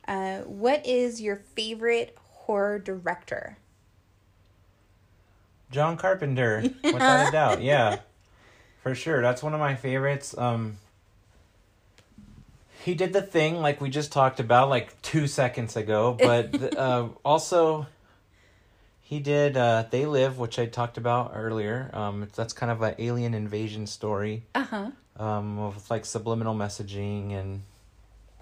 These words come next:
Speaker 2: of course it has Keith. It stars Keith David and Rowdy Roddy Piper, and it's amazing. It's a,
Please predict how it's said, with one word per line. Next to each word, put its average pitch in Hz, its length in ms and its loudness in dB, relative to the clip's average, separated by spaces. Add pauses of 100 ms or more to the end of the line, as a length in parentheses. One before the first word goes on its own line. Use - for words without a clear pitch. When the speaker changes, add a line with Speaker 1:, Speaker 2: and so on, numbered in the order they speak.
(680)
Speaker 2:
of 120 140 -10
course 117 260 -2
it 120 60 -2
has 120 360 0 (520)
Keith. - 420 -8
It - 80 -14
stars 143 320 2
Keith 147 300 -8
David 127 340 -2
and 104 240 -6
Rowdy 113 240 0
Roddy 113 220 -2
Piper, 117 540 -4 (840)
and 113 380 -4
it's 113 320 -8
amazing. 131 480 -6
It's 104 140 -10
a, 117 220 -4